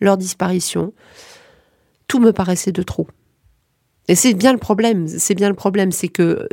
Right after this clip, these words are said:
euh, je, je peux continuer cette, euh, cette comparaison. Je, il faut quand même pouvoir parler d'anecdotes mineures.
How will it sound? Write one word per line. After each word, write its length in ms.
euh, 320
je, 220
je 120
peux 320
continuer 460
cette, 260
euh, 160
cette 380
comparaison. 560
Je, 100
il 100
faut 160
quand 160
même 160
pouvoir 320
parler 280
d'anecdotes 500
mineures. 420